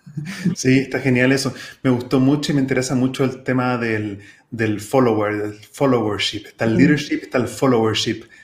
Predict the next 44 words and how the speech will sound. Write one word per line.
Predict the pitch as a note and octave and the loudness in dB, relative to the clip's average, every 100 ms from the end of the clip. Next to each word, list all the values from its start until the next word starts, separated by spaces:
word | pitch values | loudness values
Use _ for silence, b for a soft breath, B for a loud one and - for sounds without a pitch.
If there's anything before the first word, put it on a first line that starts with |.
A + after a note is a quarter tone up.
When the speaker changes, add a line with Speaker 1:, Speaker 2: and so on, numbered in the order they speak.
| b | b
Speaker 1:
de, | A3 G#3+ G3 | -2 2 2
Speaker 2:
Ujú. | - | 2
Speaker 1:
de | - | -4
ser | - C3 - | -10 -10 -8
un, | C3 A2+ - | -6 -6 -4
un | B2+ | -4
seguidor, | G#2+ B2 A2+ A2+ B2+ B2+ B B B B B | -2 0 2 4 4 2 B B B B B
eh, | - C3 - C3 | -4 -2 -2 -2
en | |
el | B2+ | -2
sentido | - A#2 C#3+ C#3 | 0 0 4 6
como | C3 | 4
que | A#2+ | 4
alguien | C3 C#3 C3 | 4 4 2
que | B2 A#2+ | -2 0
también | B2 B2 | 2 4
es | C3+ | 2
capaz | C3+ B2 C3 | 2 0 0
de, | B2+ B2 | 0 0
de | A2+ A2+ | -4 -6
seguir | - A#2 G#2+ F#3+ | -4 -4 -2 0
a | E3+ | 0
otro. | G3 G#3 A#2 | -2 -4 -6
Y, | B2+ B2+ | -4 -4
y | B2+ B2+ - b b b - | -4 -4 -6 b b b -4
yo | C#3+ F3+ F#3+ - | 0 2 0 -4
me | C3 C3 | 0 2
he | C#3+ | 4
preguntado | D#3 D3 C3 D3+ | 2 0 0 2
mucho, | D3 C#3 C#3+ E3 | 4 2 0 -2
y | |
también | D3 B2+ C#3 | 2 4 4
lo | D3 | 4
converso | C#3+ C3 C3+ D3+ | 4 2 0 0
en, | C3+ A2+ | 0 -2
en | A#2+ | -4
mis | A#2+ | -4
programas, | - A2 A2 C3 C3+ - | -4 -4 0 2 0 -4
es, | - - | -14 -10
¿qué | - A3 | -4 0
se | A3+ - | 2 2
requiere | G3+ D3 C3 F3 B2 E3 - _ _ B B B - - | 2 0 0 0 0 -2 -10 _ _ B B B -8 2
para | B2 | 4
realmente | B2+ D3+ F#3+ F#3 F#3 - A2 D#3+ | 6 6 6 4 2 -2 -8 -8